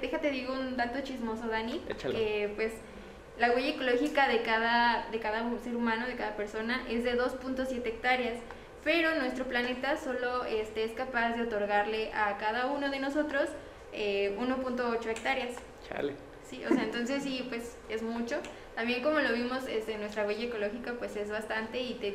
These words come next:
Speaker 1: te da, te da como, ah, bueno, en, te, en manera personal a mí sí me impactó, porque igual no es como, como que lo que tú mi-, lo más mínimo que piensas que no tiene como un impacto, sí genera, pues, esto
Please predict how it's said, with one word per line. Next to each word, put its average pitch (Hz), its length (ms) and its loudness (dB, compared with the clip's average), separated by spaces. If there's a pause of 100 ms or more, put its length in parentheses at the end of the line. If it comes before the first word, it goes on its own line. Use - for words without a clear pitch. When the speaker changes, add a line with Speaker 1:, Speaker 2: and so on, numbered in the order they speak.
(120)
Speaker 1:
te 220 120 -2
da, 220 280 -2
te 226 100 -6
da 233 300 2
como, 233 600 -2 (180)
ah, 226 100 -2
bueno, 240 220 2
en, 220 140 0 (100)
te, 226 180 4 (100)
en 233 140 -4
manera 233 300 2
personal 247 340 0
a 233 60 0
mí 240 120 0
sí 247 100 -4
me 254 80 -2
impactó, 226 420 -2 (640)
porque 233 340 -2
igual 233 600 4
no 233 100 0
es 226 200 -2
como, 214 680 -2 (560)
como 233 240 0
que 247 80 -4
lo 233 140 2
que 240 80 -2
tú 240 160 -2
mi-, 277 340 2
lo 247 160 0
más 254 380 0
mínimo 302 320 4
que 269 80 -2
piensas 240 300 -4
que 240 120 -6
no 226 140 -2
tiene 254 260 -4
como 233 220 -2
un 240 80 2
impacto, 262 580 0 (460)
sí 240 600 -2
genera, 202 500 0
pues, - 200 -10
esto - 460 -4